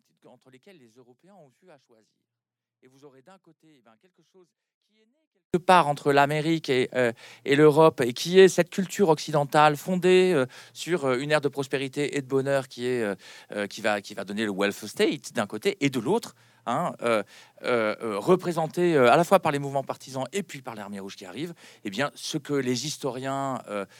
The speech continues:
euh, ce que les historiens de l'après-guerre, de la Russie d'après-guerre,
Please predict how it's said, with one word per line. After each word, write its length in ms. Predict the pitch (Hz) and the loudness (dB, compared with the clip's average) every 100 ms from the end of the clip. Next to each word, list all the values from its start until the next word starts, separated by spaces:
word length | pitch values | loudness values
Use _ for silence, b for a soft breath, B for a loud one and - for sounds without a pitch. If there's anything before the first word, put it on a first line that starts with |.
| B B - | B B -8
euh, 460 | 113 107 104 98 92 | -4 -2 -2 -4 -8
ce 120 | - | -14
que 120 | 127 | -14
les 60 | 123 | -12
historiens 320 | 107 110 113 | -8 -6 -4
de 100 | 107 | -2
l'après-guerre, 720 | 110 131 - 135 117 131 120 | 0 0 0 -2 0 0 0
de 80 | 95 | -4
la 100 | 95 | -6
Russie 220 | 120 117 | -6 -6
d'après-guerre, 460 | 120 90 90 110 | -6 -6 -8 -6